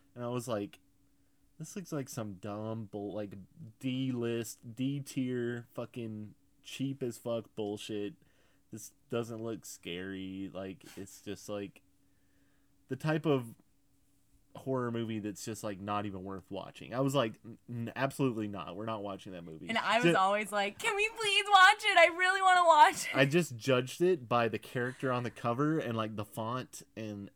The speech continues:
Speaker 1: everything about it just screamed to me, like, "This isn't gonna be good." Like, I, I'm kind of harsh on movies made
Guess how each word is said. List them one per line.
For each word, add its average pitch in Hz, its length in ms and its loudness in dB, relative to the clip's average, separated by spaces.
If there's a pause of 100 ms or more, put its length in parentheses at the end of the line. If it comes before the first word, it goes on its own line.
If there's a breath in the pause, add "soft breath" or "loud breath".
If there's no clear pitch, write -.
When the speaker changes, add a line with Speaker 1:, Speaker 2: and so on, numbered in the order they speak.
Speaker 1:
everything 143 400 -2
about 120 260 0
it 113 160 -2
just 110 280 -6
screamed 131 580 -4
to 127 120 -4
me, 113 320 -6
like, 98 400 -6 (340)
"This 117 220 -4
isn't 120 300 -4
gonna 113 180 -4
be 113 140 -6
good." 123 500 -2 (600)
Like, 110 280 -2
I, 131 220 -4
I'm 139 160 0
kind 202 260 -2
of 202 140 -2
harsh 120 420 -2
on 117 460 -6 (360)
movies 127 540 -2
made 113 400 -2